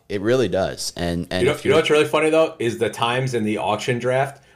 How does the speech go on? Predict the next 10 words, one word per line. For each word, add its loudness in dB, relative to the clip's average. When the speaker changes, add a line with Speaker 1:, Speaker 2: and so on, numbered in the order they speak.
Speaker 2:
where 2
you'll 0
put 0
a 0
player 0
up -2
you -6
do -4
not -2
want, -6